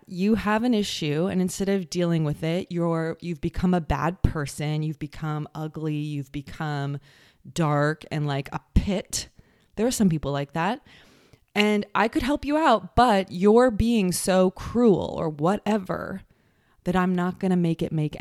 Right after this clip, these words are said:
I'm not gonna help you, and I'm gonna let you tear yourself down from the inside. That's what those people are doing. So, and you don't wanna associate with someone like that. Or maybe they're just, like, bitter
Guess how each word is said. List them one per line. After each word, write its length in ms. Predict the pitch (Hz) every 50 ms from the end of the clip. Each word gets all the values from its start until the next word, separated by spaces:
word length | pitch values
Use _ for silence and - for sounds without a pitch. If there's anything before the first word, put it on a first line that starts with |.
| - - -
I'm 140 | 170 175 180
not 140 | 202 220 -
gonna 160 | 247 226 185
help 300 | 156 151 143 143 - 175
you, 300 | 202 247 285 311 311 320 - - - - - _ _ _ -
and 120 | 185 190
I'm 80 | 190 185
gonna 160 | 180 180 180
let 180 | 180 175 -
you 320 | - 180 175 170 165 165 - _ _ _
tear 240 | - - 165 185 170
yourself 440 | 160 156 156 - - 165 151 - -
down 260 | - - - - 202
from 140 | - - 185
the 140 | 190 214 -
inside. 440 | - 196 208 - - - - - 196
That's 220 | - 190 190 -
what 140 | - 208 196
those 180 | 196 180 180 -
people 340 | - - 180 165 - 160 151
are 120 | 143 147
doing. 480 | 143 151 156 143 - - - - 196 - _ _ _ _ _ _ _ _ _ _ _ _ _ _ _ -
So, 380 | - - - 202 196 190 185 185 - - _ _ _ -
and 120 | - 233
you 120 | 277 302 320
don't 160 | 359 339 311
wanna 180 | 269 247 262 -
associate 500 | 277 - - 311 320 - - 233 185 -
with 120 | 160 -
someone 240 | - 160 147 143 139
like 180 | 156 - -
that. 240 | - - 69 - - - _ - _ _ _ _ _ _ _ _ _ _ _ _ _ _ _ _
Or 120 | - 202
maybe 260 | 214 233 254 247 311 330
they're 180 | 330 320 269
just, 260 | 190 196 185 - -
like, 380 | - 170 160 - - - - - _ _ _ _ _ _ _ _ _ _ _ _ _ _ _ _ _ - 131 -
bitter 600 | 156 156 180 185 151 - 87 - - 226 226